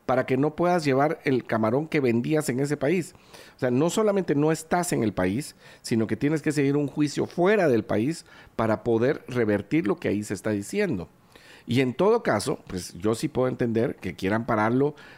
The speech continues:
ah, porque no está en el Tratado de Libre Comercio. Por eso decía, lo primero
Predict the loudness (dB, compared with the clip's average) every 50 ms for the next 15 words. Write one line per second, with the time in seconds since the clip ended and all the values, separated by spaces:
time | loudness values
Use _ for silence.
0 | -20 _ -6 -4 -4 -4 -4 -4 -6 -4 -2 0 0 0 0 -2 -2 -2 -2 -2
1 | -2 -4 -4 -2 0 0 2 2 0 0 0 -2 -2 -2 -2 -2 -4 -4 -2 -2
2 | -2 -2 -2 -2 -2 0 -2 -2 -2 -4 -10 -4 -2 -2 0 0 0 0 0 0
3 | 0 0 -4